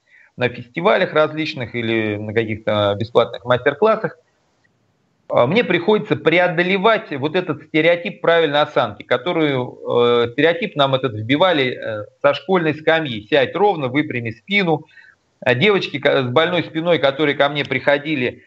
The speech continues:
занимавшиеся танцами, они со слезами на глазах, что говорили: «Ну как же так?» Когда я им объяснял, что спину надо округлять, е-,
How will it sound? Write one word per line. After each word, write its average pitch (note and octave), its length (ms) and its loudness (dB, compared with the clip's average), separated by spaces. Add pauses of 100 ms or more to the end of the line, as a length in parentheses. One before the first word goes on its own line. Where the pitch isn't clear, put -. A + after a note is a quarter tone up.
(160)
занимавшиеся C3+ 960 -2
танцами, B2+ 640 -2 (400)
они C#3+ 380 -2
со C3+ 100 -12
слезами D#3+ 400 0
на C#3 100 -4
глазах, D#3 420 2
что - 280 -12 (160)
говорили: C#3+ 420 0
«Ну C#3 100 -6
как E3+ 220 0
же D3+ 100 -4
так?» D#3 200 0
Когда C#3 220 0
я D#3 60 0
им C#3+ 80 -2
объяснял, D3 380 -4
что - 140 -12
спину G#3+ 300 -6
надо F3 260 2
округлять, F3 600 0
е-, B2 220 -14